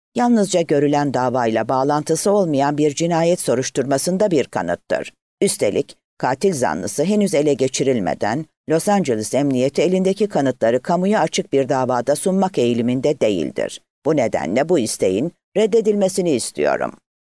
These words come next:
Yargıç Case ellerini kavuşturup bir süre düşündü.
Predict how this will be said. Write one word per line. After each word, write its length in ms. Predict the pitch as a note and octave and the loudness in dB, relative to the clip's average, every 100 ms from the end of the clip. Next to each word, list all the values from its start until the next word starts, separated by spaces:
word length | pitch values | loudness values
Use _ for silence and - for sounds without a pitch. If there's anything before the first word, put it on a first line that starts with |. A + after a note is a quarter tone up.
| _ _ _ _ D3+ | _ _ _ _ -4
Yargıç 460 | A#3 A#3 B3 - | -2 0 -2 -2
Case 320 | - A#2 - | -2 -2 0
ellerini 420 | - D#3 C#3+ C#3+ C#3 | 0 0 0 -2 -4
kavuşturup 760 | - D2+ - - G2 C3+ - | -4 -4 -4 -4 -2 -2 -2
bir 120 | G3 | -2
süre 360 | D#3 - A#2 A#2+ | -2 -2 -2 -2
düşündü. 480 | D#2+ - - - | -6 -6 -8 -10